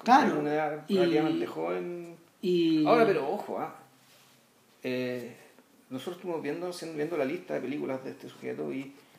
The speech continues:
Speaker 2: y efectivamente las películas realmente importantes de él acabaron mucho antes de su muerte.
Speaker 1: Sí, claro que sí, po. Y de hecho,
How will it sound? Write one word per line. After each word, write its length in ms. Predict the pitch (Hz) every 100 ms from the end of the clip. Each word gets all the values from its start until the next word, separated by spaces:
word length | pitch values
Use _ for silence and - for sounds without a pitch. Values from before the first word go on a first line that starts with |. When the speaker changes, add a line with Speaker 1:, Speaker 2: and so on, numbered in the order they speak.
| _ -
Speaker 2:
y 60 |
efectivamente 380 | 175 170 190 220
las 100 | 247
películas 280 | 214 208 220
realmente 280 | 175 196 202
importantes 420 | 185 - 196 208
de 140 | 185
él 80 | 208
acabaron 400 | 208 160 180 175
mucho 280 | 139 143 175
antes 200 | 226 -
de 60 | 131
su 100 | -
muerte. 180 | - - -
Speaker 1:
Sí, 140 | - 208
claro 260 | 160 240 -
que 60 |
sí, 160 | - 359
po. 80 | - - - - - - -
Y 100 | 208
de 160 | 185 202
hecho, 400 | 247 285 269